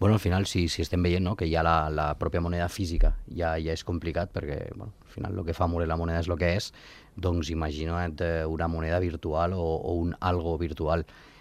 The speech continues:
Eh, i crec que fins fa poc no tots els països tenien legislació, o inclús crec que no s'ha legislat del tot encara.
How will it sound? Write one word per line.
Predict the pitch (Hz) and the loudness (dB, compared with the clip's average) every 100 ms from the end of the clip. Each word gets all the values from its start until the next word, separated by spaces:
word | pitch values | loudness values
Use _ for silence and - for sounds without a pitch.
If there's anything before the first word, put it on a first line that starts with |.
| - | -18
Eh, | - 87 87 85 85 | -6 -2 0 0 -2
i | - 95 | -4 -6
crec | - 90 - | -4 -4 -4
que | 110 95 | -4 -4
fins | - 95 90 80 - | -2 -2 0 -2 -6
fa | - 92 | 0 0
poc | 90 92 113 | 0 -2 -2
no | 98 90 | -2 0
tots | 90 92 | -2 -4
els | - | -4
països | 87 85 85 | -4 -4 -4
tenien | 85 85 | -4 -2
legislació, | 85 80 76 80 - 120 | -2 -2 -4 -4 0 -2
o | 85 82 | -2 -2
inclús | 78 78 78 85 | -2 -4 -6 -6
crec | - 78 | -6 -4
que | 82 | -4
no | |
s'ha | 87 80 | -4 -4
legislat | 73 - 82 | -6 -6 -6
del | 78 78 | -4 -4
tot | 85 - | -6 -6
encara. | 78 - | -6 -6